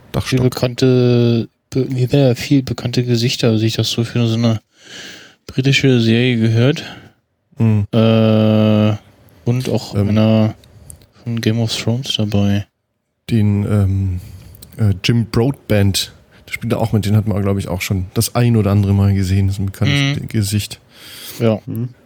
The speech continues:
Speaker 3: Ist das der
Speaker 2: Und
Speaker 3: Alte?
Speaker 2: dann
Speaker 1: Ja, ja, der, der Alte.
Speaker 2: Ja.
Speaker 3: Ja.
Speaker 1: Ähm, der Cast, alles in allem, äh, finde ich sehr gelungen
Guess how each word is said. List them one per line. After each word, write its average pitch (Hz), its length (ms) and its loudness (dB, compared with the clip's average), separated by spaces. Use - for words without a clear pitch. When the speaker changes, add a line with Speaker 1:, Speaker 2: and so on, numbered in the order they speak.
Speaker 3:
Ist - 200 -10
das - 140 -2
der 120 140 -2
Speaker 2:
Und 123 80 0
Speaker 3:
Alte? 117 240 0
Speaker 2:
dann 110 320 -6
Speaker 1:
Ja, 127 140 2
ja, 110 120 2
der, 107 160 2
der 98 300 -2
Alte. 110 320 0
Speaker 2:
Ja. 101 80 -8
Speaker 3:
Ja. 101 180 -2
Speaker 1:
Ähm, 110 200 2
der 117 100 0
Cast, 131 400 -2
alles 147 160 0
in 147 100 4
allem, 151 500 0
äh, 127 200 -4
finde 131 320 0
ich - 360 -6
sehr 113 460 0
gelungen 127 720 2